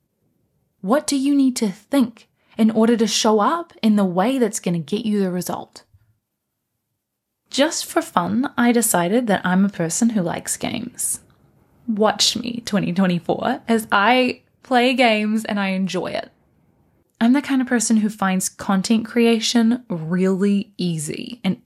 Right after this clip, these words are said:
effortless, because that is something that I spent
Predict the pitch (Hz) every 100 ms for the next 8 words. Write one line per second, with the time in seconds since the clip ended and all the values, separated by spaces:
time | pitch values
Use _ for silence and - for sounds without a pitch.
0 | _ 185 - - 220 - - - - -
1 | _ _ _ _ _ _ - 160 180 190
2 | 226 240 226 214 185 175 175 175 - -
3 | 185